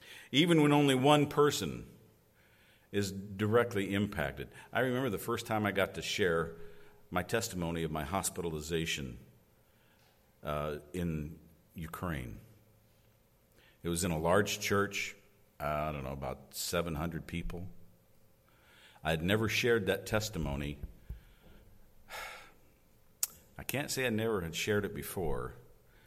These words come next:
but I had never shared it to a people who didn't speak <laughs> English, that's for sure.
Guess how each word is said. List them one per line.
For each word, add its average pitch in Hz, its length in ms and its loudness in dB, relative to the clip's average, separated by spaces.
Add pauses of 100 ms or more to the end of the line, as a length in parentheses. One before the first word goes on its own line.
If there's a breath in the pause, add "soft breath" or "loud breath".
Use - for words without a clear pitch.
(360 soft breath)
but 80 120 -4
I 82 60 2
had 82 100 0
never 98 240 0
shared 104 240 2
it 98 140 -2
to 85 100 0
a 80 40 0
people 92 300 -4
who 87 100 -2
didn't 87 220 0
speak - 280 -4
<laughs> 85 100 2
English, - 440 0 (120 loud breath)
that's 82 180 0
for 85 140 -6
sure. 76 320 -2